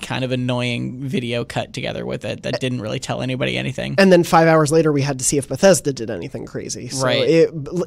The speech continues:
Speaker 2: it was weirdly, it felt like it was one of the biggest topics, of course, on I G N during E three, but Project Scarlet felt weirdly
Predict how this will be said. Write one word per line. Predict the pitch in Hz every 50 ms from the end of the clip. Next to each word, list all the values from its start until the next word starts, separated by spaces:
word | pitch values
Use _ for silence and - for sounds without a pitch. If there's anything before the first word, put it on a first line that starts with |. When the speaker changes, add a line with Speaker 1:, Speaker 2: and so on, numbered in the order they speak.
| -
Speaker 2:
it | - 220
was | 208 214 185 170
weirdly, | 160 175 220 247 262 262 233 226 226 226 196 170
it | 165 160
felt | - - 175 165
like | 151 165 160 180
it |
was | 175 170 151 147
one | 156 165 202 220
of | 196
the | 175
biggest | 156 175 165 156 151 - _
topics, | - - 160 151 - 143 - -
of | 147 -
course, | - 156 143 -
on | 147 139
I | 135 135
G | 131 143 147
N | 151 147
during | 139 147 139 131
E | 131 135
three, | 131 - 151 143
but | 135 131 170 170
Project | - 175 170 160 151 -
Scarlet | - - 160 156 151 160 156
felt | - - 165 147 110 127 131 127
weirdly | 135 131 127 160 160 156 156 135 143 135 139 139 131 131 131